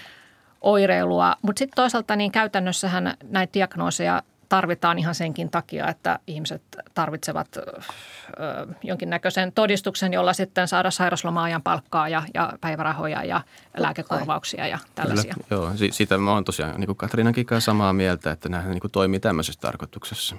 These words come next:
Speaker 1: Mm.
Speaker 3: Ja että tähän niinku me tarvitaan jonkinlaisia niinku luokittelujärjestelmiä. Tähän niinku lähtökohdiltaanhan niinku D S M:kin on ollut niinku hyvin selkeä siinä mielessä, että se keskittyy just näihin oireisiin ja tiettyjen kriteereiden täyttymiseen.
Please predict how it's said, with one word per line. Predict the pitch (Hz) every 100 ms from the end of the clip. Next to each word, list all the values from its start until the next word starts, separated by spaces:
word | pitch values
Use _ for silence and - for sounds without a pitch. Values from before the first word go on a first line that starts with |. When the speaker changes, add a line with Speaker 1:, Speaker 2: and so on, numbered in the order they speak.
| - - 196
Speaker 1:
Mm. | 190 190
Speaker 3:
Ja | -
että | 85 - 82
tähän | 87 85 78
niinku | 78 85
me | 82
tarvitaan | 87 85 82 87
jonkinlaisia | 87 92 92 98 107 92
niinku | 98 95 98
luokittelujärjestelmiä. | 92 92 95 - - 87 90 90 - 90 92 87
Tähän | 90 92
niinku | 87 87 92
lähtökohdiltaanhan | 98 98 92 90 82 80 87 82
niinku | - - 82
D | 85 95
S | - 95
M:kin | 98 101 98
on | 98
ollut | 98
niinku | 101 95
hyvin | 98 92 95
selkeä | 85 76 76 69 78 92 - - - - - 98 98
siinä | - 82 80
mielessä, | 82 87 90
että | -
se |
keskittyy | 107 92 - 80 - 101
just | 107 -
näihin | 95 87 92
oireisiin | 98 117 104 98
ja | 98
tiettyjen | 92 - 85
kriteereiden | 87 85 - 85 85 98 - 95 - 80
täyttymiseen. | 78 80 80 - 69 73 - 73 73